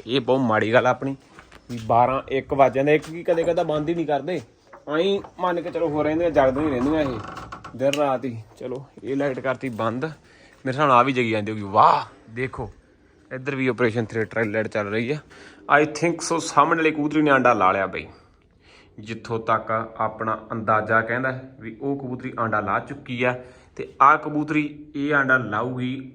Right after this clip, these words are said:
ਕੱਲ੍ਹ ਨੂੰ ਮੇਰੇ ਹਿਸਾਬ ਨਾਲ। ਤਾਂ ਪਹਿਲਾਂ ਉਹਨਾਂ ਦਾ ਦੇਖਿਆ ਹੀ ਆਂਡਾ ਲਾਇਆ ਕਿ ਨਹੀਂ ਉਹਨਾਂ ਨੇ। ਜੇ ਉਹਨੇ ਆਂਡਾ ਲਾ ਲਿਆ ਤਾਂ ਆਪਾਂ ਨੂੰ ਬਹੁਤ ਸੌਖਾ ਹੋ ਜਾਊਗਾ ਬਰੋ। ਆਹ ਆਂਡਾ ਕਿਵੇਂ ਪਿਆ? ਆਂਡਾ ਵੀ ਮੈਨੂੰ ਨਵਾਂ ਹੀ ਲੱਗਦਾ ਯਾਰ ਜਮਾਂ, ਹਨਾ?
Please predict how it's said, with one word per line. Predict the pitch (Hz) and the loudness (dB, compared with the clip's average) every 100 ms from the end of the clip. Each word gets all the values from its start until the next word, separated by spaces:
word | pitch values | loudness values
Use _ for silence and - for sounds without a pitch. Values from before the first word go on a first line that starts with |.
| - | -4
ਕੱਲ੍ਹ | 123 131 | 0 0
ਨੂੰ | 131 104 - - | -2 -6 -12 -14
ਮੇਰੇ | 110 107 | -10 -8
ਹਿਸਾਬ | 101 107 104 | -8 -8 -10
ਨਾਲ। | 95 90 | -10 -14
ਤਾਂ | - | -2
ਪਹਿਲਾਂ | 135 127 | 2 4
ਉਹਨਾਂ | 117 147 | 4 4
ਦਾ | 175 | 4
ਦੇਖਿਆ | 143 131 143 | 2 -2 -2
ਹੀ | 170 | -4
ਆਂਡਾ | 165 131 | 0 0
ਲਾਇਆ | 117 120 147 | 2 2 2
ਕਿ | 147 | 0
ਨਹੀਂ | 139 139 | -2 0
ਉਹਨਾਂ | 135 131 | 0 -2
ਨੇ। | 123 - - - _ | -4 -14 -20 -20 _
ਜੇ | 135 | -2
ਉਹਨੇ | 156 | 6
ਆਂਡਾ | 156 151 151 | 6 8 6
ਲਾ | 156 | 6
ਲਿਆ | 170 160 | 4 2
ਤਾਂ | 156 | 0
ਆਪਾਂ | 151 | -2
ਨੂੰ | 123 | -2
ਬਹੁਤ | 120 139 | -2 -4
ਸੌਖਾ | - 110 - 131 | -6 -8 -4 -4
ਹੋ | 127 | -4
ਜਾਊਗਾ | 98 92 | -4 -10
ਬਰੋ। | - 107 - - - - - - - - 220 | -10 -14 -14 -20 -20 -20 -20 -20 -20 -14 -6
ਆਹ | |
ਆਂਡਾ | 247 277 214 170 | -2 2 4 4
ਕਿਵੇਂ | 147 123 | 4 0
ਪਿਆ? | 110 104 110 226 - - - - - - - - - - - - - - - - - - - - - - | 0 -2 -6 -10 -16 -20 -20 -20 -20 -20 -20 -20 -20 -20 -20 -20 -16 -16 -16 -18 -20 -20 -20 -20 -14 -6
ਆਂਡਾ | 175 185 143 | 2 6 6
ਵੀ | 175 | 6
ਮੈਨੂੰ | 185 170 | 4 6
ਨਵਾਂ | 143 143 | 6 8
ਹੀ | |
ਲੱਗਦਾ | 165 156 143 135 | 8 6 6 2
ਯਾਰ | 131 127 | 2 -2
ਜਮਾਂ, | 127 127 131 - - - - - - - - - - - | -2 -4 -8 -12 -16 -20 -20 -20 -20 -20 -20 -20 -20 -6
ਹਨਾ? | 165 220 | -4 -4